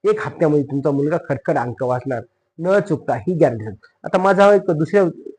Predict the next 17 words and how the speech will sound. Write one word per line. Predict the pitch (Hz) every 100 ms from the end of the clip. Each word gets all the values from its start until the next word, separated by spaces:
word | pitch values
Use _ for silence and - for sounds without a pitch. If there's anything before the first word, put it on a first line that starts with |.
| _ _ _
दुसरीच्या | 143 147 170 - 180
मुलाचा, | 175 165 165 170 165 - -
अं, | 143
एक | 147 -
व्हिडिओचा | - 170 175 175
डेमो | 170 151 151
दाखवला. | 139 - 120
डेमो | 120 151 202 196 -
दुसरीला | 185 208 262 208
हो, | 185 220 - _ _ _ _ _ _ _ 180
दुसरीला | 175 175 240
म्हणजे | 226 226
पहिली | 247 220 220
नेमकंच | 220 220 247 180
पास | 156
झाले | 139 120
तो | 104